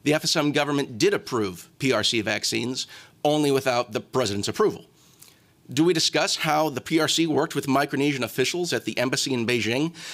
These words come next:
to propose a free trade agreement with P R C in the Pacific region when the F S M government itself had never discussed those matters internally? Do we discuss how F S M foreign service officers were denied trainings in Hawaii and Guam on the premise that such trainings were funded by Taiwan?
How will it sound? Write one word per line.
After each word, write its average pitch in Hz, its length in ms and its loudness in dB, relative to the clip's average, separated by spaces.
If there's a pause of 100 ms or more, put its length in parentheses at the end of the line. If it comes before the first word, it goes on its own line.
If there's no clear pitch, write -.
(120)
to 147 80 -2
propose 156 360 2
a - 40 -6
free 165 200 2
trade 147 340 2
agreement 170 560 -2 (360)
with 139 340 -2
P 160 140 4
R 147 100 2
C 156 240 2
in 139 80 2
the 123 80 -4
Pacific - 460 -2
region 170 480 0
when 117 160 0
the 120 140 2
F 123 120 -2
S 127 140 0
M 123 140 0
government 127 340 2
itself 127 400 0
had 107 160 -2
never 117 220 -2
discussed - 440 0
those 127 160 0
matters 131 320 0
internally? 127 540 -4 (880)
Do 151 100 2
we 175 80 6
discuss 185 340 2
how 170 140 0
F - 200 -2
S 170 140 0
M 156 160 2
foreign 151 280 0
service 170 400 2
officers 107 540 0 (240)
were 131 120 0
denied 151 360 2
trainings 151 440 2
in 127 100 0
Hawaii 139 460 2
and 117 160 -2
Guam 113 440 0 (300)
on 135 100 0
the 139 80 2
premise 143 340 0
that 123 140 -2
such - 280 -2
trainings 135 320 0
were 110 100 -4
funded 127 400 -2
by 107 180 0
Taiwan? 107 560 -4